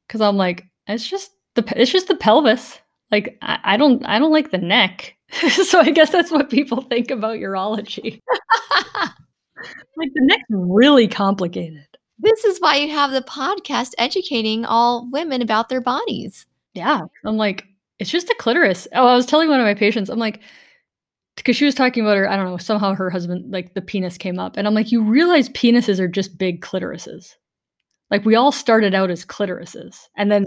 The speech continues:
Speaker 1: like, the testosterone made the penis. So everybody actually started out as clitorises." And she was like, "Whoa." <laughs> I'm like, "It's, how cool is that? That's awesome."
Speaker 2: Yeah.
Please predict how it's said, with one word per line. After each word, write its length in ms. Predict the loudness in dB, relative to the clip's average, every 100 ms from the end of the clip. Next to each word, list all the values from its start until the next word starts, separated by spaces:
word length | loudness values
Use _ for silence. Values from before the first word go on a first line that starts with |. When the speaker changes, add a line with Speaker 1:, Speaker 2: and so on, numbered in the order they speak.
| -2
Speaker 1:
like, 180 | -10 -12 _ -4
the 80 |
testosterone 800 | 0 0 2 2 2 2 0 2
made 240 | 0 0 -4
the 80 |
penis. 420 | -6 -6 -6 -8 -8
So 140 | -2 2
everybody 600 | 2 4 4 4 4 4
actually 320 | 4 0 -2
started 400 | 2 2 2 0
out 140 | -2
as 100 | -4
clitorises." 640 | -6 -6 -6 -10 -14 -16 _ _ _ -20 _ -4
And 120 | 0
she 80 | 2
was 160 | 2
like, 240 | 2 -2 -6 _ _ _ _
"Whoa." 640 | -4 4 6 6 2 -4 -10
<laughs> 80 | -6 -2 2 2 4 0 2 0 0 -10 -12 -12 -14 -14 _ _ _
I'm 540 | -18 -14 -16 -8 -4 0
like, 160 | 2
"It's, 180 | 0 2
how 220 | 2 4
cool 300 | 4 4 4
is 60 | 4
that? 340 | 2 2 -4 -12 _ _ _ -6
That's 180 | -4 -2
awesome." 460 | -2 -2 -6 -10 -14 _ _ _ _
Speaker 2:
Yeah. 600 | 0 2 4 4 4 2